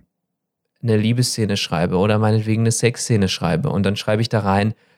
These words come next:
wie ich, wie genau ich eine Frau angucke und worauf genau ich achte und welche Gerüche und welche dies und welche das.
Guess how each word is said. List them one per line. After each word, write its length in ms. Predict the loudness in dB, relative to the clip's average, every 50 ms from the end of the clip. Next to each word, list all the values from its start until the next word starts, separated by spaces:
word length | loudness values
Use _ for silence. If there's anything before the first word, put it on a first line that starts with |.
| _
wie 420 | -10 -8 -6 -2 0 0 0 0 0 0
ich, 200 | -2 -2 -2 -2
wie 300 | -2 -2 0 0 0 2
genau 580 | 2 2 2 2 2 2 2 2 2 2 2 0
ich 180 | -2 -4 -4 -2
eine 100 | -2 -4
Frau 360 | -4 -4 -2 0 2 2 2
angucke 520 | 2 0 -2 -2 0 -2 -2 0 2 0
und 260 | 2 0 0 -2 -2
worauf 380 | -2 0 2 2 2 2 0 -2
genau 300 | -4 -2 0 2 2 2
ich 180 | 2 0 -2 -2
achte 380 | -2 -2 -2 -2 0 2 2
und 160 | 2 2 2
welche 280 | 2 2 2 2 0 -2
Gerüche 500 | 0 0 0 2 2 2 2 2 0 -2
und 140 | 0 0 0
welche 260 | 0 0 0 -2 -2
dies 240 | -2 0 0 2 2
und 100 | 0 0
welche 220 | 0 0 0 0 -2
das. 200 | -2 -2 -4